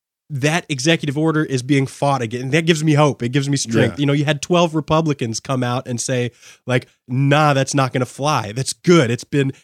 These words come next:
Speaker 1: it's been all Republican versus all Democrat all the way along Trump's presidency. And we're finally getting, we're finally seeing some cracks in that and some breaks and some checks and balances. I like that. And
Speaker 2: Yeah.
Speaker 1: it's not fair to say, you know, the, the, the, the travel ban was challenged.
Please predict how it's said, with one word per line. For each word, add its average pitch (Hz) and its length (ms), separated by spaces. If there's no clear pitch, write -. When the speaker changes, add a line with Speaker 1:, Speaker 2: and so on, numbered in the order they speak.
Speaker 1:
it's 139 160
been 156 220
all 170 260
Republican 160 600
versus 147 320
all 156 180
Democrat 143 600
all 185 200
the 190 100
way 170 160
along 147 420
Trump's 139 280
presidency. 135 640
And 139 160
we're 135 80
finally 156 540
getting, 135 400
we're 123 120
finally 160 600
seeing 135 240
some 123 160
cracks 135 400
in 107 100
that 101 200
and 104 120
some 110 180
breaks 117 360
and 110 80
some 104 140
checks - 300
and 110 100
balances. 120 480
I 117 100
like 123 360
that. 98 260
And 294 120
Speaker 2:
Yeah. 294 60
Speaker 1:
it's 277 280
not 151 220
fair 135 160
to 120 60
say, 110 260
you 139 120
know, 131 140
the, 131 100
the, 135 260
the, 135 300
the 147 80
travel 165 380
ban 139 340
was 127 160
challenged. 123 680